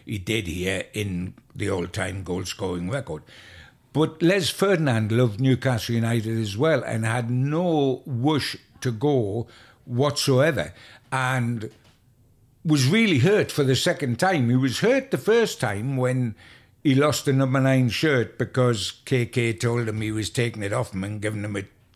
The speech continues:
giving it to Shearer, and you can understand that 'cause Shearer is the ultimate number nine. Uh, you can totally understand that. He swallowed that and began to understand it himself because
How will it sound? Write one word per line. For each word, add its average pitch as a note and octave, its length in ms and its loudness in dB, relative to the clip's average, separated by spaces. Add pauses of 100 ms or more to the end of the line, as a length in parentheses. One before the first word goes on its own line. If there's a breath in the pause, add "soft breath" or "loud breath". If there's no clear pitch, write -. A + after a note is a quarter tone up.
(160)
giving A2+ 240 -4
it F#2 140 -6
to G#2 100 -8
Shearer, A#2+ 480 -4 (320 loud breath)
and A#2 240 -2
you A#2 100 2
can A2 240 -2
understand G#2 840 -2
that E2 360 -8
'cause F#2+ 200 -4
Shearer G2 560 -4
is F2+ 340 -4
the F#2+ 140 -2
ultimate F2+ 420 -4 (200)
number F2+ 300 -6
nine. A2+ 380 -8 (500 loud breath)
Uh, G#2+ 320 -2
you G#2 160 -2
can F#2 200 -8
totally F#2+ 360 -2
understand F#2+ 560 -4
that. F2 220 -6
He A#2+ 80 -4
swallowed A#2 540 -2
that G#2+ 260 -6
and G2 180 -8
began G2 380 -4
to G#2 160 -6
understand G2 560 -6
it F2 80 -8
himself F2 540 -8
because F#2+ 360 -8